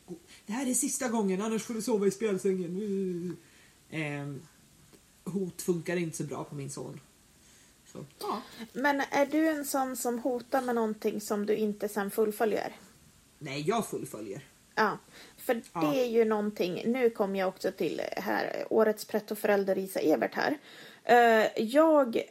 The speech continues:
Speaker 2: hör ju så väldigt ofta folk som så här: "Om du inte är snäll nu så kommer inte tomten." Eller liksom så
Speaker 3: Ja.
Speaker 2: här orimliga hot. Alltså, de gånger som jag hotar mina barn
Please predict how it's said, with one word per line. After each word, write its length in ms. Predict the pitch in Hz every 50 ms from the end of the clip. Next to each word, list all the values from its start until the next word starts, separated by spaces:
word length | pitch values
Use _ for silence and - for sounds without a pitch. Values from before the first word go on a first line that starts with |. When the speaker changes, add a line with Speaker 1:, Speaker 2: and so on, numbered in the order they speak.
| _ _
Speaker 2:
hör 420 | - 226 214 277 277 269 254 233 214
ju 220 | 202 196 190 208
så 200 | 208 - 277 269
väldigt 580 | 269 294 302 302 277 269 262 269 294 277 277 -
ofta 420 | - 220 - - - - 208 202
folk 380 | - - - 208 196 196 196 -
som 220 | - 214 196 190
så 140 | 185 - 190
här: 240 | 175 165 160 175 170 - - - - - - - - - - - -
"Om 240 | - 254 254 247 226
du 280 | 226 294 339 339 339 339
inte 260 | 330 285 - - 294
är 40 | 285
snäll 440 | 277 - 285 277 320 339 330 294 277
nu 160 | 269 262 254
så 140 | 240 - 277
kommer 360 | - - 254 247 269 285 311
inte 240 | 330 294 247 226 233
tomten." 600 | 226 - 339 311 226 202 - - 359 339 262 190 - - _ _ _ _ _ _ _ _ _ _ _ _ _ _ _ _ _ _ _ _ _ _ _ -
Eller 220 | 262 269 262 254
liksom 380 | 254 262 262 - - 262 254 220
så 60 | 196
Speaker 3:
Ja. 40 | 240
Speaker 2:
här 160 | 240 226 - - - -
orimliga 760 | - 302 302 277 269 277 330 427 415 262 220 202 208 208 208
hot. 480 | 208 220 214 - - - - - - - - - - - - - - - -
Alltså, 400 | - 254 262 254 - 254 240 226 -
de 340 | 226 233 302 339 359 339 277
gånger 360 | 285 262 247 233 233 254 247
som 180 | 247 - 208 208
jag 180 | 226 226 226
hotar 580 | 226 - 269 233 202 208 208 - - 254 214 190
mina 280 | 190 190 190 185 196
barn 400 | 196 240 262 - - 214 226 269